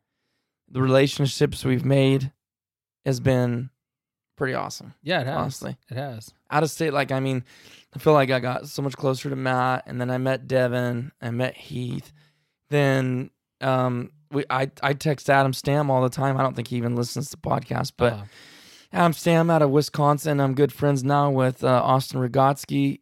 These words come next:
Speaker 1: They're out of Wish-, uh, Wisconsin. And,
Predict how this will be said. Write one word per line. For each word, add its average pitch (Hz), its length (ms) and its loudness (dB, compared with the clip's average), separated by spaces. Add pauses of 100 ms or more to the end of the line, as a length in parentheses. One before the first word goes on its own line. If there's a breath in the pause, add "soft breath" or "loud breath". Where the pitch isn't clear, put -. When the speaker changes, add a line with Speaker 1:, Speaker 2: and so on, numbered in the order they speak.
(100)
Speaker 1:
They're 135 280 4
out 131 120 6
of 131 100 0
Wish-, 131 320 2
uh, 127 180 -2
Wisconsin. 131 760 -2 (420 soft breath)
And, 160 300 2